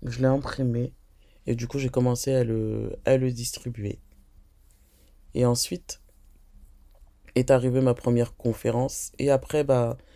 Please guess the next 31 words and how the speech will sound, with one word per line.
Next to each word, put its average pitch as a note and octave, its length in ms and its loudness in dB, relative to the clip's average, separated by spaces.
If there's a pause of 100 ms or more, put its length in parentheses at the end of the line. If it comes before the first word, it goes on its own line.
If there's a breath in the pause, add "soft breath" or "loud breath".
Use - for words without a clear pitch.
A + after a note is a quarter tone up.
(160 soft breath)
ça - 140 4
a C3+ 40 10
été C#3 200 2
très - 280 0
vite, E3 200 -4
en C#3+ 80 0
fait. B2+ 300 -6 (480 soft breath)
Conférence C3 640 2
en B2+ 80 0
conférence, B2+ 560 0
d'événement B2 460 2
en B2 100 0
événement, A#2+ 600 0 (360 soft breath)
premier B2+ 360 2
client A#2+ 480 0
et B2 80 0
tout - 140 -10
ça. D3 300 0
Et A#2+ 220 2
finalement, C3+ 600 -2
euh, B2 120 0 (580)
je - 120 -4
me C3+ 60 8
rends C3 140 8
compte D#3 180 0
que - 80 -6
c'est C3+ 120 -2
passé C3 340 0
à C3 60 4
une B2 180 2
vitesse. A#2 640 -6